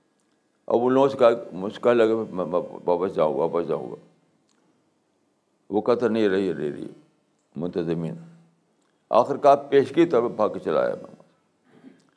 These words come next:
ان تجربات کے بعد میں سوچتا ہوں کہ جنت کتنی قیمتی چیز ہوگی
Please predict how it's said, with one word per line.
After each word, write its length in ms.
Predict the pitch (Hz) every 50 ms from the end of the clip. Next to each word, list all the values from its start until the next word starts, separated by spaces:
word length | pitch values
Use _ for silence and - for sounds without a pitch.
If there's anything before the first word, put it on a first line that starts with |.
| _ _ _ _ _ _ _ _ _ _ _ _ _ _ _ _ _ _
ان 180 | 117 127 170
تجربات 520 | 165 156 143 143 139 123 123 135 175 180 180
کے 60 | 147
بعد 120 | 151 160
میں 120 | 156 160 165
سوچتا 380 | - - 127 120 123 - 170
ہوں 180 | 165 156 156 147
کہ 120 | - - - - - - - _ _ _ _ _ _ _ _
جنت 540 | - - 135 120 123 147 175 180 180 - -
کتنی 280 | 123 - - 180 226
قیمتی 400 | 233 233 185 180 175 170 175 170
چیز 180 | 170 - - -
ہوگی 320 | 107 92 - - - _